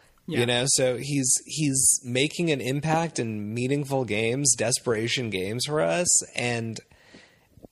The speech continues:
Speaker 2: again, I just really hope this <laughs> stuff doesn't get overlooked when it comes time for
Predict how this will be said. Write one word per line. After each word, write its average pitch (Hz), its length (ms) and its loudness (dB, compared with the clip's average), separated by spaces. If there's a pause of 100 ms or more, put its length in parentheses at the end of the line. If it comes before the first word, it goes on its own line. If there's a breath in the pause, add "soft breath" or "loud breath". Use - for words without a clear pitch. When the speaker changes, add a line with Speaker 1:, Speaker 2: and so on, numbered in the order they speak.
(540)
Speaker 2:
again, 139 420 2
I 143 180 0
just 135 240 2
really 151 400 2
hope 143 320 0
this 143 180 4
<laughs> - 60 0
stuff 170 160 2
doesn't 156 240 2
get 147 180 4
overlooked 135 640 2
when 127 100 -2
it 127 120 -4
comes 135 280 0
time 127 380 0
for 110 420 0